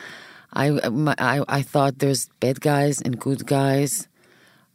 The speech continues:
I didn't understand the chaos. I didn't understand the,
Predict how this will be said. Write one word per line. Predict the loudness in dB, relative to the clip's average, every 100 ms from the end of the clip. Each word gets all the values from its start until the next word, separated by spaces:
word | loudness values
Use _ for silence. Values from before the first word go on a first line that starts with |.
| _ -6
I | -4
didn't | -2 -2 0
understand | 0 0 -2 0 2 2
the | 0 -2
chaos. | 2 4 6 2 -2 -4 -4
I | -2
didn't | 0 0 0
understand | -2 -2 -4 0 0 2
the, | 0 0 0 -2